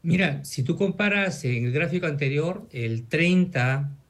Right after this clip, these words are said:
por ciento, un poco más de treinta por ciento en la época de la pandemia y el veintisiete coma cinco de ahora, prácticamente no hay diferencia, ¿no? De treinta a veintiocho, de,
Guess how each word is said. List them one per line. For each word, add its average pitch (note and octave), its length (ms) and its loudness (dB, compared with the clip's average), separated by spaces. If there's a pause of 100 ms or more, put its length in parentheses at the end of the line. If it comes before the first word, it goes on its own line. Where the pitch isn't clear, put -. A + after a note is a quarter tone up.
(160)
por A#2+ 180 -2
ciento, D#3 360 0
un C#3 120 4
poco D3 200 2
más D3 160 2
de D3 80 2
treinta D3 360 0
por B2+ 120 -2
ciento D3+ 480 -2
en A2+ 60 0
la A#2 60 0
época C#3+ 280 -2
de B2+ 60 2
la A2+ 140 0
pandemia C3 440 0
y C#3+ 100 0
el A#2+ 60 2
veintisiete A#2 480 0
coma C#3 220 2
cinco C#3+ 300 0
de B2 80 4
ahora, D3 400 2 (840)
prácticamente C#3+ 640 2
no C3 320 4
hay C#3 80 4
diferencia, A#2+ 680 -2
¿no? A#2+ 160 0
De A#2 140 0
treinta B2 320 2
a C3+ 40 2
veintiocho, B2 340 0
de, G#2+ 320 -4